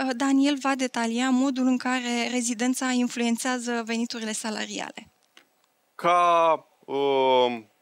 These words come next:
Speaker 2: etape ale determinării obligației de plată în cazul veniturilor salariale,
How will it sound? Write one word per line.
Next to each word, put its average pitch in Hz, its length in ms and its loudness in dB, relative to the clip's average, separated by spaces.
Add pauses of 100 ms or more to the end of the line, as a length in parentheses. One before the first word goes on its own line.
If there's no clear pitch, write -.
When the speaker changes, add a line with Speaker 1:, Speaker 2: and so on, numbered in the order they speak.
(160)
Speaker 2:
etape 143 840 0 (420)
ale 151 300 2
determinării 127 1300 0
obligației 123 540 0
de 113 120 0
plată 123 360 0
în 110 100 -2
cazul 135 380 -2
veniturilor 117 380 -2
salariale, 98 960 0